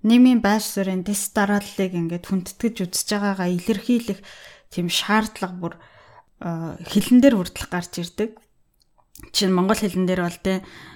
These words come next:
нийгмийн байр суурьаар дээр хүмүүсийг бол та гэж хэлдэг. Өөртөө ичсэн юм уу, доотлын хүмүүсийг бол чи гэж хэлдэг. Яагаад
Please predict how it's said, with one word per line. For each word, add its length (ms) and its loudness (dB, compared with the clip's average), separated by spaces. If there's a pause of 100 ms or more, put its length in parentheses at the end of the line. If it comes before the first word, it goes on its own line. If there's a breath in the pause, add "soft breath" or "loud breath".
(400 loud breath)
нийгмийн 520 4
байр 160 4
суурьаар 340 0 (300)
дээр 240 4
хүмүүсийг 400 -4
бол 160 -10
та 240 0
гэж 180 -8 (100)
хэлдэг. 360 -8 (320)
Өөртөө 400 4
ичсэн 440 2
юм 120 2
уу, 40 -8
доотлын 480 2
хүмүүсийг 320 -2
бол 160 -6
чи 320 -2
гэж 200 -4
хэлдэг. 420 -6 (1700)
Яагаад 400 6